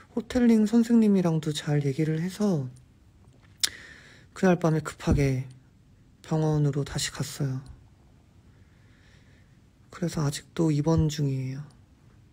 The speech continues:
입원 중인데 이제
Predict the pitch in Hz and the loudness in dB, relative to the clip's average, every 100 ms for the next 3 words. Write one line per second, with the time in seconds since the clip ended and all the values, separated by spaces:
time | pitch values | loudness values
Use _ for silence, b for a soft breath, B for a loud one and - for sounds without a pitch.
0 | _ _ _ _ _ _ _ - - 160 | _ _ _ _ _ _ _ -18 -12 -4
1 | 165 160 - 151 151 151 196 220 247 254 | -2 -2 0 0 2 2 4 4 4 0
2 | b b b b b b b _ 165 151 | b b b b b b b _ -6 0
3 | 143 139 135 135 | 0 0 0 -4